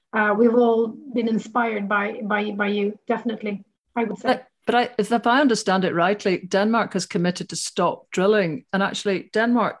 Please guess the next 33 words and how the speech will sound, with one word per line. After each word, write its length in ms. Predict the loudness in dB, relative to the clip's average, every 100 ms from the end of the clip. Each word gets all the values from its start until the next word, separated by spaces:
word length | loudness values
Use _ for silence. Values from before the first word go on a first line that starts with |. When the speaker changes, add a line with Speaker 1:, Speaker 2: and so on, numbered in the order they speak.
| -4
Speaker 2:
is, 460 | 0 0 -2 -10 _ -6
does 320 | -2 -2 -2
have 500 | -4 -2 0 -2 -12 -14
some 360 | -2 0 2
activity 580 | -2 -4 -4 -4 -2 -2
in 80 | -2
the 80 | -2
North 240 | -2 -4
Sea. 400 | -4 -4 -4 -6 _ _
I 20 |
think 160 | -4 -2
it's 140 | -2
mostly 300 | -2 -2 -2
for 120 | -4 -4
gas. 520 | -2 0 0 -2 -10 _ _ -20 -20 -20 _ _
But 100 | 2
anyway, 320 | 4 4 2 2
let 160 | 0
me 80 | 2
not 260 | 2 0 0
push 220 | -2 0
this 160 | -2
too 180 | 0 -4
far 300 | -2 0 0
because 260 | -2 -4 -4
perhaps, 340 | -4 -4 -6 -12
I 100 | -10
mean, 100 | -6
I, 100 | -6 0
maybe 260 | 2 2
it's 140 | 0 0
something 300 | -2 -2 -2
that 140 | -4